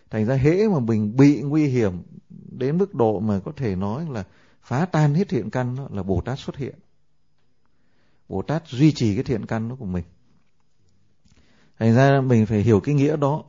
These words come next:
chứ không phải là phát nguyện là làm. Phát nguyện là làm á, thì không ai làm nổi chuyện đó hết.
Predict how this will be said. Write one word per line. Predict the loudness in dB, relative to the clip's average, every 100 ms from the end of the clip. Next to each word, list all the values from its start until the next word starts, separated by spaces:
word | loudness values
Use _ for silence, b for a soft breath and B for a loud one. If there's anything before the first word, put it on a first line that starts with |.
| -14
chứ | -6 -6
không | -2 -2 -2
phải | -4 -4
là | -4
phát | -4 -6 -2
nguyện | -2 -2
là |
làm. | -2 -2 -2 -6 _ _ _ _ _ _ _ _ _ _ _ _ -8
Phát | -4
nguyện | -2 0
là | 0
làm | 0 0 0 -2
á, | -4 -6 -8 -14 -20 -20 -20 -20 -20 -20 -20 -20 _
thì | -6 -4
không | -2 -2 -2
ai | -2
làm | -2 -4 -4
nổi | -6 -6
chuyện | -8 -6
đó | -8
hết. | -8 -10